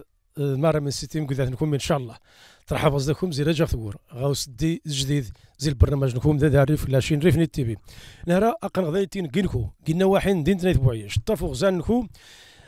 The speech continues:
باش أشوف نسقارو، خطا وخطا غا الزيتون. نسن الزيتون غاشي القيمة مغاس وطاس. نزار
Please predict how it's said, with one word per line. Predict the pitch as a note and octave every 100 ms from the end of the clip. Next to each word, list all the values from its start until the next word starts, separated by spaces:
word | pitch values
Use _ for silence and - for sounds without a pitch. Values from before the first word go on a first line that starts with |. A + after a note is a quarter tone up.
| _
باش | E3 G#3+ A#3
أشوف | G3 F3+
نسقارو، | E3+ - - A#3 B3 G#3+
خطا | C3 - - A3
وخطا | C3+ - A#3
غا | G3
الزيتون. | A#2+ G#3 - D3+ - - - - -
نسن | C#3+ - A3+ A#3+ D4+
الزيتون | C#3 B2+ E3 A3
غاشي | F3+ F3+
القيمة | E3 - F3+ F3+
مغاس | D#3+ D3+ G3 G3
وطاس. | E3+ E3+ - A#2 - - - -
نزار | D3 C#3 A3+